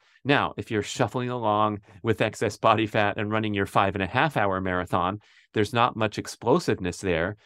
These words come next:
But if you can improve your own explosiveness and the ways that your muscles process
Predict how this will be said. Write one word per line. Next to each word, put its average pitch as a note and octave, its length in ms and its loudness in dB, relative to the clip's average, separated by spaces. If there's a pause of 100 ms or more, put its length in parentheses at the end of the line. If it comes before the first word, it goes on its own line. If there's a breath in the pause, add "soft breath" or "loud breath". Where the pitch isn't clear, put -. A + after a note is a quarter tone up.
(160 soft breath)
But A#2 80 2
if G#2+ 120 -2
you A#2+ 140 0
can G#2+ 160 2
improve A2+ 800 4
your G#2+ 240 -2
own C3 220 2
explosiveness G#2 720 -2
and G2+ 100 -2
the F#2+ 60 0
ways G#2+ 280 2
that G#2+ 120 2
your F#2 140 -4
muscles G#2+ 440 0
process - 540 -4